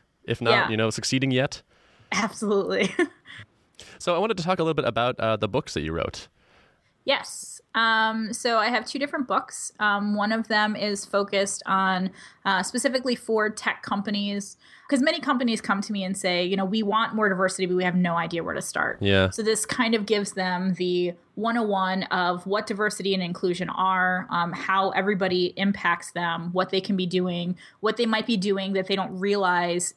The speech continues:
Speaker 2: is creating kind of this unconscious bias that underlies all of their decisions,
Speaker 1: Mm-hmm.
Speaker 2: um, to kind of give them the tools to make better decisions and to go about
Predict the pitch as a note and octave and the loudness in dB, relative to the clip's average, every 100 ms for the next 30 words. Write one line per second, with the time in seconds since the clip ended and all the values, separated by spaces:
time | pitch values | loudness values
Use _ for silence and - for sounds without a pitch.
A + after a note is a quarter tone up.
0 | - F#3 F#3 F3+ - - F#3+ F#3 F3+ F#3 | -6 -2 0 -2 -4 -2 0 0 -2 -2
1 | F3+ E3+ - G#3+ F#3+ - F3+ F#3+ F3+ - | -2 -4 -6 -4 -2 -2 -2 -2 -4 0
2 | E3+ F3 E3+ - - G3 G3 F3+ F3 F3 | 0 0 -2 -2 0 2 2 2 2 0
3 | F3+ F3 F3 F3 F3 - A3 A3 G#3 G3+ | -2 -2 -2 -2 -2 -2 0 2 2 2
4 | - - G2+ F#2+ G#2 G#2+ G3 F#3 F3+ F#3 | -2 -2 -2 2 2 2 2 2 0 -4
5 | - A#3+ B3+ C4+ C4 G#3+ - - A3+ A3 | -4 -2 0 0 0 -4 -6 -2 0 2
6 | G#3+ G#3 F#3 F3 - A3 G#3 G3 F#3+ F#3 | 0 2 0 -4 -4 0 2 2 2 -2
7 | - - F#3+ F3+ F3 - F3+ F3+ F3 F3+ | -4 0 0 0 -2 0 0 0 0 -2
8 | F3 F3 F3 F3 F3 F3+ F3+ F#3 F#3 F3+ | -2 -2 -2 -2 -2 -4 -4 0 0 2
9 | F3 F3+ | 2 0